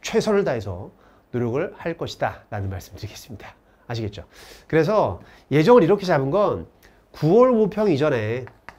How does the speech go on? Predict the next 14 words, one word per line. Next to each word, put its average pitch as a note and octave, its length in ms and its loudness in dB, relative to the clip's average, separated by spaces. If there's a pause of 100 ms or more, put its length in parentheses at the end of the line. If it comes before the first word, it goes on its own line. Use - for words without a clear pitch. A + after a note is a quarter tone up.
(4000)
어쨌든 A#3+ 920 8
완강 C3 640 0 (500)
할 E3+ 160 -6
거예요. G#2+ 240 -6 (800)
아시겠습니까? C3+ 680 -4 (840)
어, A#2 340 -2 (280)
그래서 F3 180 -6
만약에 G#3+ 420 2
딜레이가 G#3 420 4
된다 E3+ 280 -2
하더라도 F#3 400 -4
팔월 G#3+ 300 -6
삼십일 G#3+ 440 -6
일? D#4 180 0